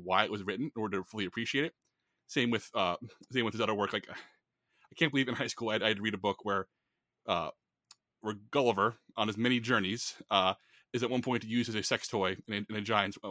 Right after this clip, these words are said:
in a giant woman. That's the kind of thing that people forget about when <laughs> Gulliver's Travels is made into Jack Black comedies. But all of this to say, I think that Juvenalian satire is always, often is a product of a very,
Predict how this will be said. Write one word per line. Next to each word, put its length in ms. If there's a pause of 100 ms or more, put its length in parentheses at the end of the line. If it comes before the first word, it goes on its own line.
in 60
a 160
giant 280
woman. 220
That's 140
the 60
kind 100
of 60
thing 160
that 160 (340)
people 340 (100)
forget 220
about 260
when 140 (160)
<laughs> 80
Gulliver's 380
Travels 460
is 120 (220)
made 240
into 140
Jack 280
Black 200
comedies. 480 (460)
But 260 (880)
all 220
of 60
this 140
to 80
say, 360 (520)
I 80
think 160
that 160 (600)
Juvenalian 480
satire 560 (580)
is 200
always, 320 (240)
often 320
is 100
a 80
product 420
of 100
a 40
very, 220